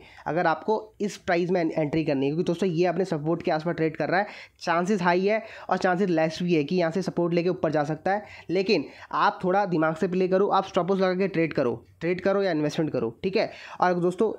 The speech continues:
ये स्टॉक जितना नीचे गिरेगा, ठीक है, मेरा मानना है ये स्टॉक मुझे लगता है personally ये सोलह रुपये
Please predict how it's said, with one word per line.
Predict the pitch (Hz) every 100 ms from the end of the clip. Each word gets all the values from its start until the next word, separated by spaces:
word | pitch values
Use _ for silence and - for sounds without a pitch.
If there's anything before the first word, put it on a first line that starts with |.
| -
ये | 175 202
स्टॉक | 214 185
जितना | 175 202
नीचे | 180 202
गिरेगा, | 175 147 127 110 - -
ठीक | 208
है, | 208
मेरा | 151 180
मानना | 185 175 190
है |
ये | 190
स्टॉक | 190
मुझे | 185 185
लगता | 156 139 -
है | 175
personally | 175 165 180
ये | 196 196
सोलह | 180 165 185
रुपये | 170 202